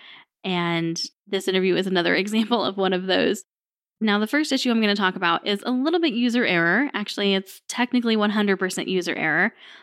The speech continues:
but it's because of a flaw with the way that they have Squadcast set up. So I am used to recording on Skype with Imalto.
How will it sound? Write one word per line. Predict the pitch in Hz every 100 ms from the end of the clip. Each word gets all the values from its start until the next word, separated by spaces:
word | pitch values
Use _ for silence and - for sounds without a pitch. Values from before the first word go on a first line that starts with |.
| _
but | 202
it's | 196 -
because | 208 - - 233
of | 214
a | 190
flaw | - - 175 160
with | 165 165
the | 165 165 165 160
way | 170
that | 160 -
they | 175
have | 175 -
Squadcast | - - 220 - -
set | - -
up. | - _ _ _ - - - -
So | - 226 -
I | 226 285
am | 330
used | 240 226 -
to |
recording | 214 208 202 185 185 -
on | 175 175
Skype | - 170 165
with | 175
Imalto. | 196 202 202 214 -